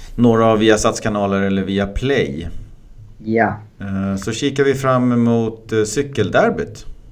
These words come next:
Speaker 1: Det är dags på söndag.
Speaker 2: Ja, söndag kvart i nio. Det är det dags för Levante att komma till Mestalla och det är väl lite den hamnar ju lite grann i skymundan här såklart, den, eh, det, det derbyt. Det,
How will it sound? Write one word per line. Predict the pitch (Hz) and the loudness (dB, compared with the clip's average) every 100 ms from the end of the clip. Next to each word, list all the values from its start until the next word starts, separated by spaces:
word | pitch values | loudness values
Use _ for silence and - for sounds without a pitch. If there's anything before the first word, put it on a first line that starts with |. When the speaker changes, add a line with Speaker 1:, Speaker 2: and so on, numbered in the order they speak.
| - | -12
Speaker 1:
Det | 117 | -4
är | |
dags | 135 143 - | -4 -4 -6
på | 127 | -4
söndag. | 139 160 143 80 - - - - _ 117 | -2 0 0 -4 -6 -16 -20 -20 _ 2
Speaker 2:
Ja, | 123 165 170 - - _ | 4 6 4 -2 -14 _
söndag | - 151 120 120 | 2 4 4 2
kvart | 165 147 156 | 2 2 2
i | |
nio. | 131 131 139 107 98 - | 2 4 4 4 0 -6
Det | 113 | -6
är | |
det | 113 | -4
dags | 127 120 - | -2 -2 -4
för | - | -6
Levante | 110 113 117 131 113 | -4 0 0 0 -2
att | |
komma | 104 104 | -2 -4
till | 104 | -4
Mestalla | 107 - 117 107 | -6 -2 -2 0
och | 110 | -2
det | 117 | -2
är | |
väl | 117 | 0
lite | 127 131 123 127 - - - - - | 0 2 2 2 -4 -18 -20 -8 2
den | 120 | 6
hamnar | 135 147 139 127 | 8 8 8 8
ju | 127 | 8
lite | 127 139 147 135 | 8 8 6 6
grann | 143 131 | 6 6
i | 123 | 6
skymundan | 143 131 156 151 110 127 | 6 8 8 8 6 0
här | 135 | -2
såklart, | 127 - 113 120 | -4 -8 -6 -4
den, | 113 104 | -4 -4
eh, | 107 104 107 | -4 -6 -6
det, | 123 113 | -6 -6
det | 104 120 110 | -6 -6 -6
derbyt. | 101 120 104 101 104 | -4 -2 -2 -4 -4
Det, | 117 | -4